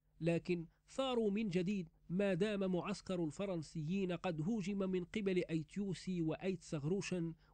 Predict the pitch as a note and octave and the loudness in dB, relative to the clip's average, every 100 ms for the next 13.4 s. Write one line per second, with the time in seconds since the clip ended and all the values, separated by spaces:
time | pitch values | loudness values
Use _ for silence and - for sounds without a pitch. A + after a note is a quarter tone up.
0 | - G#3 F#3 A#3 G#3+ F#3 F3+ E3+ G3 G3+ | 0 2 2 2 0 0 0 0 0 0
1 | F#3+ D3+ F3 F#3 D#3 - F#3+ F3 F3 E3 | 0 2 0 0 -2 -2 -2 0 0 0
2 | D3 _ - G3+ D#3 A3 - E3+ F3+ F#3+ | -2 _ -4 -4 -2 -6 -4 -2 0 2
3 | E3+ D#3 - _ _ _ - A3+ C4+ B3 | 0 -2 -6 _ _ _ -4 0 2 4
4 | C4 B3 B3 - _ - A#3 G3+ A3+ G#3 | 4 2 -2 -8 _ 0 2 2 0 -2
5 | - A3 G3+ F3 - F3+ F#3+ G#3 F#3 E3+ | -4 -2 -2 -4 -4 0 2 2 0 0
6 | - G#3 G3+ F#3 E3+ E3 D#3+ C#3+ - G3 | -2 -2 -2 0 0 0 0 -2 -4 -2
7 | G3 E3 E3+ D#3 - - - B3 A#3+ A#3 | 0 2 2 0 -8 -14 -2 -2 2 2
8 | A3 G3 - A3 G3+ F#3+ G3 F#3 E3+ D3 | 2 2 0 0 0 -2 -2 0 0 -2
9 | - F#3 E3 D3 - _ _ - C#3 G#3 | -4 -8 -6 -10 -12 _ _ -8 0 2
10 | G#3 A#3 G#3+ - D#3+ C#3+ C#3+ - F#3 G3 | 2 0 -2 0 0 0 -2 -2 0 2
11 | G3+ - - _ - G#3+ G#3+ F3 F#3 G#3 | 0 -4 -20 _ 4 4 4 2 0 2
12 | F3 C#3 C3+ C3+ F3+ E3 D#3+ - _ - | 2 0 0 2 4 4 2 -4 _ -12
13 | - C4+ B3+ A#3+ | -2 0 0 0